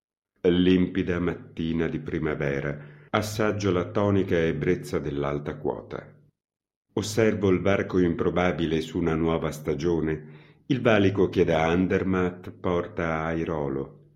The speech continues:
San Gottardo, che guarda il suolo italiano.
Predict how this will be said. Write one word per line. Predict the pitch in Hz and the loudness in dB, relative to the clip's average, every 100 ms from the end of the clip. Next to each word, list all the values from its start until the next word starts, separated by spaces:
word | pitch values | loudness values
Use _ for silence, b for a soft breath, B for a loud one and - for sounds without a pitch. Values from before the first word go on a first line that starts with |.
| _ | _
San | - 76 71 | -8 -6 -4
Gottardo, | 73 - 82 76 65 67 64 B B _ _ _ _ | -4 -4 -4 -4 -4 -6 -8 B B _ _ _ _
che | - | -8
guarda | 67 73 71 71 69 | -2 -2 -2 -2 -4
il | 65 | -6
suolo | - - 71 69 | -8 -4 -2 0
italiano. | 69 67 71 73 73 69 64 - - _ | -2 -4 -4 -2 -4 -6 -8 -12 -20 _